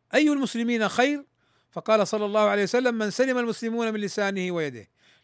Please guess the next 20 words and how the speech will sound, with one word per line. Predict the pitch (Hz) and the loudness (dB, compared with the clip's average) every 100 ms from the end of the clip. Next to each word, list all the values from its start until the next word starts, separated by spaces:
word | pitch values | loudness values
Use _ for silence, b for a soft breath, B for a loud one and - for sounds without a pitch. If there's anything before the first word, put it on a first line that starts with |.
| - | 2
لاحظ، | 214 185 156 - b b b b | 4 4 0 -10 b b b b
"من | 165 | -8
سلم | 170 254 277 254 | 2 4 4 2
المسلمون | 226 226 - 214 214 254 294 240 _ _ _ _ 170 | 0 -2 -2 -2 0 0 0 -4 _ _ _ _ -8
من | 202 | -6
لسانه | 226 220 - 254 254 240 226 202 214 | -4 -4 0 2 4 2 0 0 0
ويده". | 196 185 180 135 98 _ _ _ _ _ - | 0 0 -2 -6 -14 _ _ _ _ _ -4
ويقول | 196 269 285 | -2 0 0
الله | 269 262 254 | 2 2 2
تعالى | 240 233 233 190 | 2 4 2 0
في | |
الحديث | 190 190 214 | -4 -4 -4
القدسي: | 202 254 254 - 254 | -4 -4 -6 -4 0
"يا | 220 | 2
عبادي | 202 208 254 233 226 | 2 2 0 0 -4
إني | 233 196 | -6 -4
حرمت | 208 226 208 | -4 -4 -4
الظلم | 202 214 202 | -4 -4 -2
على | 196 202 | -2 -2
نفسي | 233 - 262 | -4 -6 -8